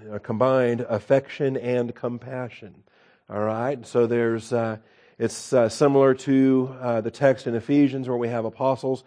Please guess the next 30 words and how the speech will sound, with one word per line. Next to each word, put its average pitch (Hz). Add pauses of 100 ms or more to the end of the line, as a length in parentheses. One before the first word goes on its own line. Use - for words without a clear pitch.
(240)
prophets, 127
evangelists, 123 (440)
pastors, 127
and 104
teachers, 139 (140)
where 107
Paul 117
gives 117
a 117
hyphenated 123
gift 120
on 107
the 104
fourth 120
one. 127 (400)
Something 131
very 127
similar 127
happens 117
here 117
because 107
there's 107
any, 135
any, 131
any, 127
any. 127
There's 110
only 127
four 139
any's, 127